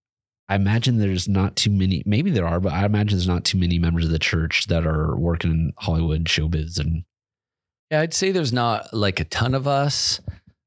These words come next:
Speaker 2: Um, but what I love about L A and going to the church, our church, is that,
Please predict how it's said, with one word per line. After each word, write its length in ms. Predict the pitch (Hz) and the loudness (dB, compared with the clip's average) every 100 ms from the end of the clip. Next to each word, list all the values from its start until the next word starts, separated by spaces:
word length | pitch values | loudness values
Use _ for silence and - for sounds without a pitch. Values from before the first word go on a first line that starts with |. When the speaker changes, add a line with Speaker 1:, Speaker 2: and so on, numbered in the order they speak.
| _ | _
Speaker 2:
Um, 640 | 98 98 90 85 85 82 78 - - _ _ _ _ _ _ _ _ | -2 0 0 0 0 0 0 -4 -8 _ _ _ _ _ _ _ _
but 60 | 120 | -2
what 100 | 120 | 0
I 60 | |
love 240 | 113 127 151 | 2 0 0
about 340 | 139 123 104 - | 0 0 -2 -2
L 240 | 120 120 | 0 0
A 240 | 110 113 127 | 2 0 0
and 120 | 120 | 0
going 200 | 113 117 | 0 0
to 60 | 110 | 0
the 60 | |
church, 760 | 95 - 110 127 - - - - - _ - | 0 0 0 0 -2 -2 -2 -2 -6 _ -4
our 120 | 110 | -4
church, 400 | - 143 139 - | -2 -2 -2 -2
is 120 | 107 | 0
that, 280 | 110 104 - | 0 0 -4